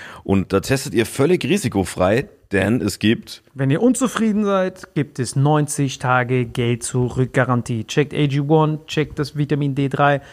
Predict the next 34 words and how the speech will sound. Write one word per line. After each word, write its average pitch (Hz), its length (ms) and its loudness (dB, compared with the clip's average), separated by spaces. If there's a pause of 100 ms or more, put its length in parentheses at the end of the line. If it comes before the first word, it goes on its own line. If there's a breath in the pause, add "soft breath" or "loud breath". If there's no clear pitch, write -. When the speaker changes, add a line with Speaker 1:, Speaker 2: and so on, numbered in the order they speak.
(180 loud breath)
Speaker 2:
checkt 139 320 0
das 139 180 0 (100)
Omega 175 520 2
drei, 196 320 -2
was 214 140 -6
so 220 140 -16 (120)
köstlich 220 440 -6
ist, 233 200 -2
Nippel 247 320 2
sind 233 260 -4
hart. 247 240 0 (260 loud breath)
Sonst 190 600 0
könnt 170 160 0
ihr 160 40 0
mir 165 80 2
natürlich 160 300 0
zu - 140 -4
jeder 196 260 2
Zeit, 175 320 0
mir 165 140 2
und 151 100 0
dem 151 120 0
Gabriel 151 300 2
bei 131 720 0
Instagram 165 480 2
oder 147 220 2
wo 151 120 0
auch 151 100 -6
immer 151 200 -4
schreiben. 180 460 0 (320 loud breath)
Wir 139 180 2
sind 135 240 -2
eure 135 460 4 (180)
Berater. - 560 -2